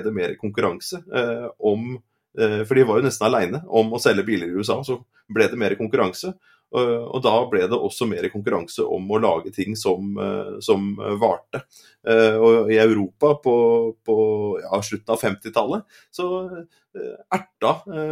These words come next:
Volkswagen amerikanerne og, og sa det, nei, de tror ikke noe på dette her planned obsolescence. De, de ville ikke endre bilene sine bare for å endre bilene sine. De skulle lage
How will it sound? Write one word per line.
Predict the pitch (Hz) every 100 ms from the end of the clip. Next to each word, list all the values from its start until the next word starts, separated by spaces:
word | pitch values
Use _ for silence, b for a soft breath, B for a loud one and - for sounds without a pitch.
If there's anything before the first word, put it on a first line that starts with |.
| 143
Volkswagen | 113 - 123 104 117
amerikanerne | 117 123 120 92 92 113
og, | 143 127
og | - 127
sa | 110 104
det, | 113 117
nei, | 139
de | 151
tror | 123 104
ikke | 104
noe | 135
på | - 139
dette | 247 151
her | 113 -
planned | 113 92 95 104
obsolescence. | - 104 90 - 101 -
De, | 82 - b b
de | 120 110 117 180 208 b b
ville | - 131 151 113 98
ikke | - -
endre | 156 107 85 110 135
bilene | 131 87 90 -
sine | 117 185 -
bare | 131 147 - 98
for | 127
å | 135
endre | 127 85 82 101
bilene | 101 85 -
sine. | - - 110 - b b b
De | 110 117 131 165 170 _
skulle | - 143 147
lage | 135 95